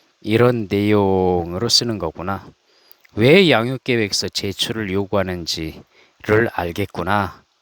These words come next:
하는 게 이게 이제 감이 잡혀요. 그러니까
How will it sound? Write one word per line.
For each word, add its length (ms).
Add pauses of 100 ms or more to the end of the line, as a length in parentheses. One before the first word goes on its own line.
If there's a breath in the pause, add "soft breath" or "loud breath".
하는 240
게 100
이게 300
이제 380
감이 340
잡혀요. 800 (640 soft breath)
그러니까 640